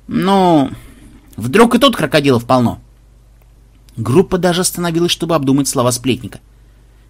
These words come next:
«Тут крокодилы не водятся», уверенно заявила внучка. «Они сырость любят». «Наш друг изволит выражаться фигурально», криво усмехнулся Ксенобайт. «Да какое там фигурально?» запротестовал язык.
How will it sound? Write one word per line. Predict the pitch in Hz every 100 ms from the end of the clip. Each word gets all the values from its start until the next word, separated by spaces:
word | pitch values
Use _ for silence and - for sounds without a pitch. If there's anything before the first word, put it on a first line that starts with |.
| - -
«Тут | 147
крокодилы | - - 160 160 160
не | 165
водятся», | 165 165 123 117 104 - - - -
уверенно | 156 160 147 131
заявила | 135 135
внучка. | 143 123 - 104 - _ -
«Они | 135 143
сырость | 131 139 143 135 -
любят». | 127 110 - - - _ _ _ - - _ _ -
«Наш | 160 170 165
друг | 160 190 185 - - _ - - _
изволит | 156 151 170 175 165
выражаться | 160 165 170 - 165
фигурально», | - 170 190 170 101 90 90 - _ - - _
криво | - 151 135
усмехнулся | 131 139 127 135 131 123
Ксенобайт. | - 165 147 117 - - _ _ - - -
«Да | - 127
какое | 147 175 285 190
там | 123
фигурально?» | 120 139 170 170 107 - - - - -
запротестовал | 110 120 120 117 151 123
язык. | 127 131 120